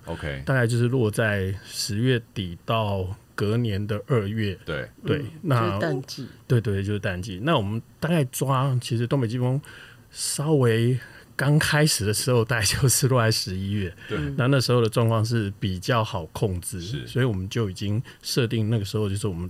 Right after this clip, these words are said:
Speaker 2: 最好的拍摄的时间。
Speaker 1: 我特别会问这个的原因是，当我知道拍摄时间是十一月的时候，我心想，这个，这一个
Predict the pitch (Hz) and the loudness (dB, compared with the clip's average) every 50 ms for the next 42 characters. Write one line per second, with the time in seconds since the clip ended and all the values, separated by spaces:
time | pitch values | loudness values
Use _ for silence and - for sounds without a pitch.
0 | - - - - - 131 113 98 92 - - - 95 98 95 - 113 98 95 - | -10 -14 -12 -6 -2 -2 0 -2 -2 -6 -10 -12 -10 -10 -6 -4 -2 -2 -2 -2
1 | - 101 90 85 - - 85 - - - 80 69 - 98 101 - 156 147 113 107 | -4 -6 -6 -6 -8 -10 -12 -12 -12 -14 -14 -12 -10 -8 -4 -2 0 2 4 6
2 | 110 120 120 117 120 113 101 101 107 98 87 80 80 80 80 82 90 92 90 107 | 6 6 6 4 4 2 2 2 2 2 4 4 4 2 2 0 0 -2 -2 -2
3 | 104 87 104 104 101 85 69 - 87 95 90 - - 87 82 82 82 87 85 78 | -2 0 0 0 0 0 -2 -2 0 0 0 0 -2 -4 -4 -4 -4 -6 -6 -6
4 | - - - 69 64 67 73 76 80 80 - - - 69 67 65 67 69 71 67 | -6 -8 -8 -10 -10 -10 -10 -8 -8 -8 -8 -8 -10 -10 -10 -10 -8 -8 -8 -8
5 | 62 60 60 62 - - - 65 64 57 65 80 85 101 - - 143 143 160 156 | -8 -10 -12 -14 -16 -16 -14 -12 -12 -12 -12 -10 -8 -6 -4 -4 -2 -2 -2 -2
6 | 143 127 98 87 - - - - - - - - - - - 202 190 175 165 - | -2 -2 -2 -4 -8 -14 -20 -20 -20 -20 -20 -20 -12 -6 -2 0 2 2 0 0
7 | - - - 202 196 196 190 160 170 165 156 | -2 -2 0 2 2 2 2 2 2 2 2